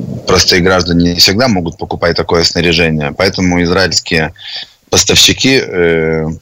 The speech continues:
принимают оплату через некоммерческие организации в Америке, через five oh C three, то есть имеющие tax deductible.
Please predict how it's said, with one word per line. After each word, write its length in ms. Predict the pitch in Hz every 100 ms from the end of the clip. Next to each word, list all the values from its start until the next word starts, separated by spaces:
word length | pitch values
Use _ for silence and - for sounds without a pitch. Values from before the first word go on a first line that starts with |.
| _ - - _ _ _ _ _
принимают 600 | - 95 95 101 98 87
оплату 420 | 95 - 117 113 90
через 420 | - 98 95 80
некоммерческие 1300 | 92 98 98 87 90 104 107 - - - 101 98 98 -
организации 760 | - 85 87 87 87 90 - 82
в 40 |
Америке, 680 | 85 90 143 143 120 90 82 -
через 300 | - 80 -
five 260 | 95 90 87
oh 100 | 80
C 160 | -
three, 200 | - 131
то 120 | 151
есть 160 | 180 -
имеющие 400 | 87 87 - -
tax 160 | 92 80
deductible. 640 | 85 90 131 107 90 85